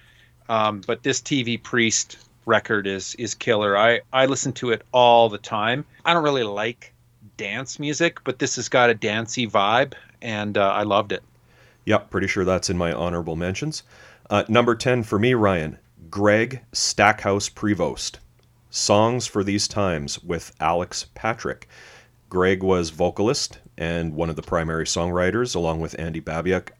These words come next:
Speaker 2: in the Chesterfield Kings.
Speaker 1: Ah.
Speaker 2: This is his third solo album.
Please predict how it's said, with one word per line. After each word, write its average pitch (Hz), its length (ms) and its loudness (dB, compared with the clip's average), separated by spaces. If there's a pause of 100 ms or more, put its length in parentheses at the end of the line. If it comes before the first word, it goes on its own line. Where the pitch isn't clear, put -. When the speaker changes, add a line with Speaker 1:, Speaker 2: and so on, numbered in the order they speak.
(100)
Speaker 2:
in 90 360 -4
the 107 120 -2
Chesterfield 110 680 -2
Kings. 64 480 -8 (220)
Speaker 1:
Ah. 95 340 -4 (140)
Speaker 2:
This 92 240 0
is 87 160 -2
his 87 240 -2
third 104 540 2
solo 107 440 0
album. 107 360 2